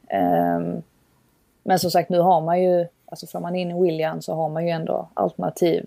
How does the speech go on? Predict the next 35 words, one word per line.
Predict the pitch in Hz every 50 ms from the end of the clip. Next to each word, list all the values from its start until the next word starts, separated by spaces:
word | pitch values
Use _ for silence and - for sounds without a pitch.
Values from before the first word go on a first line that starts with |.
| - - -
Eh, | - 87 - - -
sen | - - 175 160
kan | - 175 165 160
det | 175
ju | 196
bli | 185 196 175 160
så | - - 175 160 151
att | 147 - -
man | 156 151
måste | 151 151 147 - - - 160 147 143 - - _ _ _ - - - - - - _ _ _ _
skeppa | - - 202 196 196 - _ - 190 202 220 220 214 214 208
Lacazette | 208 208 202 - 196 - - 175 147 - _ _ - - - -
ändå, | 180 175 175 180 185 196 202 196 208
exempelvis, | 175 - - 175 151 - 156 156 156 147 -
och | 170 160 147
helst | 156 175 156 151 151 151 - -
då, | 190 165 160 156
alltså, | 147 143 160
man | 156 160 156
kommer | - 180 180 180 175 170
ju | 170 160
skeppa | - 180 160 - - 156
Guendouzi, | 151 156 151 151 151 151 147 - 185 175 175 175
men | 165 165 160 160
man | 160 156
vill | 156 156
ju | 156 147
se | - - 156
till | - 160 151 147
att | 139
få | - 160 147
bra | 147 151 151 147 143
betalt | 151 147 - 160 160 160 165 160
för | - - - 156
honom, | 151 151 147 143 143 - - 156